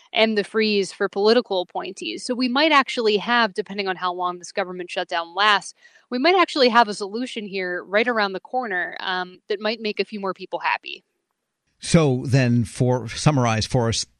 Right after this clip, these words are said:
Speaker 2: the handicapping of the likelihood for a pay raise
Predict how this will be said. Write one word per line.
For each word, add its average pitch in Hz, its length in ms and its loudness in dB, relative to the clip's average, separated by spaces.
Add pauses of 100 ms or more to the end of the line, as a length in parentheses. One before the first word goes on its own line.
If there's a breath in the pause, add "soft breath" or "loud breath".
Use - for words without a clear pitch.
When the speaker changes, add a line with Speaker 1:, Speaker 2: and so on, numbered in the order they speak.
Speaker 2:
the 120 80 2
handicapping 101 800 2
of 101 320 -4 (120)
the 117 120 -2
likelihood 113 640 0
for 104 340 -2
a 101 200 -4
pay 139 280 -2
raise 110 400 0